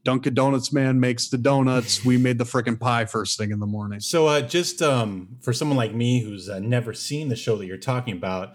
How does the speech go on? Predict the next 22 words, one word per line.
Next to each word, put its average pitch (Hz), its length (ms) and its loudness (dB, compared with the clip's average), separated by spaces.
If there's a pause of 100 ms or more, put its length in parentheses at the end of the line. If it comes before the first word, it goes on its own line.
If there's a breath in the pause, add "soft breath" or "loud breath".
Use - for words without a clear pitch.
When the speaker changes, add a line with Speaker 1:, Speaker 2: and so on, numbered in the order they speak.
(200 soft breath)
Speaker 1:
Mm-hmm. 113 240 -2
Speaker 2:
I 113 60 2
mean, 117 320 0
you're 120 180 0
basically 127 520 -2
the 95 160 -10
host - 640 -4
of 143 140 -6
this 160 120 -4
show, 165 600 -4
and 117 160 -2
it's 117 100 -4
basically 135 400 0
just 120 180 -6
a 123 40 -4
big, 120 420 0
uh, 107 100 -2
audience 117 540 -2
interaction 113 540 -2
kind 120 180 0
of 120 80 -4
thing. 123 360 -2